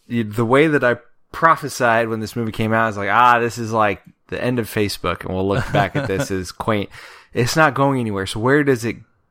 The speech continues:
Speaker 1: go instead? But I mean, it's just, it's a mach-, at this point, it's just rolling,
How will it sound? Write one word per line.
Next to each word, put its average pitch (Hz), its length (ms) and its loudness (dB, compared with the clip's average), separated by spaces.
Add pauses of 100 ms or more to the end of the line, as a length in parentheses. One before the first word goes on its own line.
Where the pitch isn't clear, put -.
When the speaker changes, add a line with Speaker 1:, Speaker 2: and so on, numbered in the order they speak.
(120)
Speaker 1:
go 113 260 2
instead? 98 840 -4
But 85 260 -4 (580)
I 113 80 -4
mean, 107 280 -2
it's - 280 -6
just, 107 380 -6 (580)
it's 127 240 0
a 123 60 0
mach-, 113 260 -4
at 120 180 0
this 143 140 0
point, 135 340 0
it's 107 140 -6
just 104 220 -8
rolling, 107 680 0